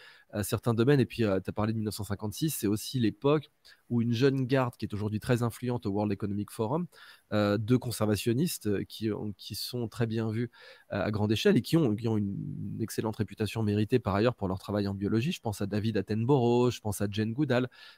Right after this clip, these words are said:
mais qui sont aussi, qui ont pris plusieurs fois publiquement des positions dépopulationnistes ouvertes, euh, aussi bien Jane Goodall que David Attenborough, euh, ont, ont affirmé publiquement qu'il faudrait qu'il y ait vraiment des,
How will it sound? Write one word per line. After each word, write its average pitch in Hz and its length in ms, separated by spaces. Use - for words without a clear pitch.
mais 117 100
qui 113 180
sont 208 340
aussi, 160 540
qui 117 180
ont 147 220
pris 160 240
plusieurs 120 520
fois 131 340
publiquement 131 760
des 117 100
positions 123 640
dépopulationnistes 117 1080
ouvertes, 135 500
euh, 92 140
aussi 113 240
bien 123 180
Jane 113 220
Goodall 123 340
que 107 120
David 104 280
Attenborough, 104 600
euh, 104 260
ont, 98 200
ont 101 80
affirmé 127 420
publiquement 131 540
qu'il - 160
faudrait 110 280
qu'il 127 180
y - 20
ait 131 80
vraiment 110 320
des, 104 180